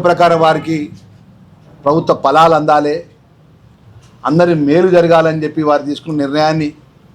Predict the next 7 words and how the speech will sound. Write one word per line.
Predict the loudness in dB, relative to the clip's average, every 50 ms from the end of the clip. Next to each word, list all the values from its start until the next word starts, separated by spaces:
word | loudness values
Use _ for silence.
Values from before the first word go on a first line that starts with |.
| _ -20 -20 -20 -20 _ -20 -20 -20 -20 -20 -20 -20 -20 -20 -20 -20 -20 -20 -20 -20 -20 -12 -8 -6
అఖిల | -2 2 2 4 4 4
భారత | 4 2 2 0 0 0
కాంగ్రెస్ | 0 0 -2 -2 -2 -2
పార్టీ | -2 -2 0 -2 -2
అధ్యక్షులు | -2 -4 -6 -6 -4 -4 -4
మల్లికార్జున | -4 -4 -2 -2 -2 -2 -2 -4 -4 -2 -2
గారు, | -2 -2 -4